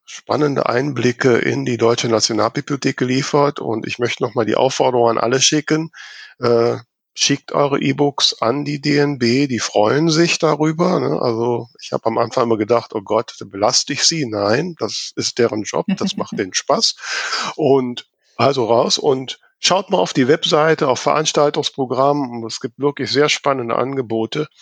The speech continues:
Speaker 1: Dir noch mal, liebe Ute, vielen, vielen Dank, dass du die Zeit genommen hast, uns da, äh,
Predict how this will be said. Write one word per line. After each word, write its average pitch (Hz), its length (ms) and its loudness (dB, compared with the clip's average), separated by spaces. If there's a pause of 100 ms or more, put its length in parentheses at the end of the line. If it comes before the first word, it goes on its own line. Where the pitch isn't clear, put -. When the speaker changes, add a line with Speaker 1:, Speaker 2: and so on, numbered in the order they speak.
(960)
Speaker 1:
Dir 202 140 6
noch 196 140 2
mal, 156 180 4
liebe 151 240 0
Ute, 147 300 0
vielen, 190 340 2
vielen 143 300 2
Dank, 156 260 2
dass 147 160 -2
du 147 80 0
die 131 220 -2
Zeit 151 300 2
genommen 123 320 2
hast, 127 200 2
uns 120 280 0
da, 113 320 2 (300)
äh, 110 360 -2